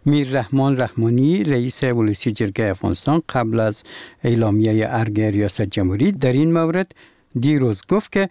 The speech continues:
این گنجینه مسئول نیست و باید به خارج فرستاده شود. اعلامیه می‌گوید گنجینهٔ باختر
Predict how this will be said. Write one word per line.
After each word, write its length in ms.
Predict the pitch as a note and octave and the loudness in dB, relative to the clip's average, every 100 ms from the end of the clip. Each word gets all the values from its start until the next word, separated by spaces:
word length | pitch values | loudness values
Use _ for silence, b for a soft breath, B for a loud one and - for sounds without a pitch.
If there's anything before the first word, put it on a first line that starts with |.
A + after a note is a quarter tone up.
| b b - | b b -2
این 180 | G3+ G#3+ | 0 2
گنجینه 720 | E3+ C#3+ B2+ C3 C3+ C#3 G3 | 2 0 2 2 2 0 -2
مسئول 420 | E3 B2 - - | 0 0 0 0
نیست 400 | C3 C#3 F#3+ - | 2 2 2 0
و 80 | F3 | -2
باید 420 | A#2+ B2 C3 C3 - B2 | 0 0 0 -2 -4 -4
به 80 | A#2+ | -4
خارج 440 | - C3 C#3+ B2+ - | -2 -2 0 -4 -6
فرستاده 540 | - F#2 - F2 F2 | -6 -4 -4 -4 -4
شود. 320 | - E2 D#2 - _ - | -4 -6 -6 -10 _ 0
اعلامیه 420 | C3+ B2 A#2 A#2 | 2 2 2 2
می‌گوید 540 | B2+ E3+ D#3+ E3 D#3+ - C3+ | 2 2 2 0 -2 -6 -4
گنجینهٔ 540 | B2 A#2 A2 A#2+ F3 F#3 | -2 0 2 2 2 2
باختر 440 | E3+ - - E3 | 0 -2 -2 -2